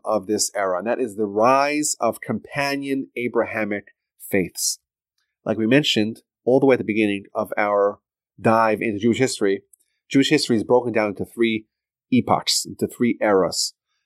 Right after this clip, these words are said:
There's the era where God is unknown in the world. It's called the era of desolation.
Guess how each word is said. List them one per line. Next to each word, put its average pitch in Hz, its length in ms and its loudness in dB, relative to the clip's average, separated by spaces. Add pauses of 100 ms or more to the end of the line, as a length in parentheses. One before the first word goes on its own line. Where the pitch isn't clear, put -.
(180)
There's 117 220 2
the 117 160 -4
era 147 500 4
where 117 200 0
God 117 280 2
is 110 160 0
unknown 123 360 -2
in 110 60 -2
the 104 80 -2
world. 92 340 -2 (540)
It's - 100 -20
called 110 220 -6
the 107 120 -6
era 120 220 4
of 107 80 -2
desolation. 107 640 -2